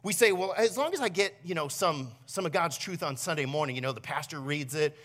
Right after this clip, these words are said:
and, you know, I go to Bible study on, on Wednesday night, you know, I get some then." And you would not, if you only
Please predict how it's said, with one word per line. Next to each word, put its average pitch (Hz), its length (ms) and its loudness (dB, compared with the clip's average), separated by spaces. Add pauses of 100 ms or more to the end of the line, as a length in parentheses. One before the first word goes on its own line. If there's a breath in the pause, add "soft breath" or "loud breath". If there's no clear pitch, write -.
(180 loud breath)
and, 151 80 -2
you 180 60 2
know, 180 80 2
I 165 100 4
go 196 120 2
to 165 80 2
Bible 160 340 4
study 165 340 0
on, 110 180 -4 (220 loud breath)
on 139 180 0
Wednesday 160 320 0
night, 147 200 0
you 151 60 -4
know, 151 100 2
I 156 40 2
get 170 140 -4
some 143 240 -2
then." 160 260 -2 (320 soft breath)
And 220 100 -4
you 403 120 -4
would 403 100 2
not, 302 280 2
if 180 160 -6
you 370 280 -4
only 294 420 0